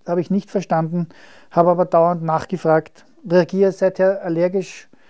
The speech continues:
auf dumme Fragen, bin aber trotzdem neugierig geblieben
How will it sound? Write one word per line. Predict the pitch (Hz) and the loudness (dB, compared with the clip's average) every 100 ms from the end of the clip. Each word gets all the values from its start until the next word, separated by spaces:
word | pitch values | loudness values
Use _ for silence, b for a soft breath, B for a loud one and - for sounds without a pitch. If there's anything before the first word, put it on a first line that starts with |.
| b b b b b b b b b - | b b b b b b b b b 0
auf | 175 | 0
dumme | - 208 233 | 4 4 4
Fragen, | - 170 185 196 190 | 2 2 2 0 -4
bin | 196 | -4
aber | 190 185 | -4 -2
trotzdem | 175 175 - 175 | -4 -4 -6 -2
neugierig | 160 170 160 139 | 0 0 -2 -4
geblieben | - 135 143 165 | -8 -6 -4 -4